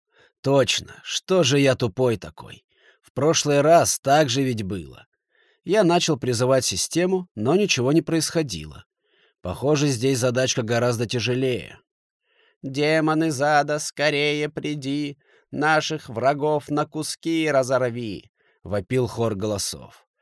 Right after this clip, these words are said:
«Приди же скорее, приди не с добром, накажи тех, кто рубит наш лес топором». С этими словами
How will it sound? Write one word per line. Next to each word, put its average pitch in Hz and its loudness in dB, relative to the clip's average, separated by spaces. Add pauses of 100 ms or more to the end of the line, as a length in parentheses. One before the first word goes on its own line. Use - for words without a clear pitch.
(340)
«Приди 165 0
же 160 -2
скорее, 151 -4
приди 156 0
не 165 0
с 151 -6
добром, 160 0 (280)
накажи 151 -2
тех, 160 0
кто 151 0
рубит 156 0
наш 156 -2
лес 143 -2
топором». 156 -2 (400)
С - -10
этими 170 2
словами 143 0